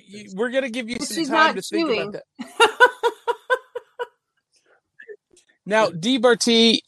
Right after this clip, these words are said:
Speaker 1: we know that you reject the premise of the show completely, so you've got coffee, and we'll talk about that
Speaker 2: I do, but I
Speaker 1: in a
Speaker 2: wanna
Speaker 1: minute.
Speaker 2: share something. I wanna share something.
Speaker 1: Okay.
Speaker 2: So
Speaker 1: What's that?
Speaker 2: I'm, I might not eat cereal, but I do participate.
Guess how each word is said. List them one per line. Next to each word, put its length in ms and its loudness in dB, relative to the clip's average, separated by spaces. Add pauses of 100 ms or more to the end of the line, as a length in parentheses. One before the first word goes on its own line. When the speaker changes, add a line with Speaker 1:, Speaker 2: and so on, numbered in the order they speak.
(220)
Speaker 1:
we 200 6
know 240 6
that 120 -2
you 280 0
reject 460 0
the 80 -6
premise 460 0
of 100 -8
the 80 -10
show 320 -6
completely, 800 -8
so 560 -2 (320)
you've 320 -10
got 200 -2
coffee, 480 -4
and 140 -6
we'll 140 -4
talk 260 -8
about 280 -8
that 340 -6 (580)
Speaker 2:
I 160 6
do, 240 0
but 160 0
I 40 2
Speaker 1:
in 40 6
a 60 2
Speaker 2:
wanna 160 0
Speaker 1:
minute. 180 -4
Speaker 2:
share 140 -6 (120)
something. 440 -14
I 60 -8
wanna 140 -8
share 200 -8
something. 160 -4 (120)
Speaker 1:
Okay. 160 -4 (380)
Speaker 2:
So 360 2
Speaker 1:
What's 140 -2
that? 40 -2
Speaker 2:
I'm, 180 0 (160)
I 120 -4
might 200 -2
not 180 -2
eat 280 -12
cereal, 360 -8
but 140 -10
I 80 -6
do 220 -12
participate. 680 -16